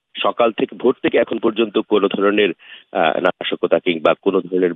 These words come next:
বড় গন্ডগোলের খবর, আহ, পাওয়া যায়নি। তবে গতকালের কথা একটু বলতে চাই। গতকাল, আহ,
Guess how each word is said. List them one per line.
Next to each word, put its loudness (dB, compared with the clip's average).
বড় 4
গন্ডগোলের 2
খবর, 0
আহ, 2
পাওয়া 4
যায়নি। 0
তবে 2
গতকালের 2
কথা 0
একটু -2
বলতে 2
চাই। 2
গতকাল, 0
আহ, 2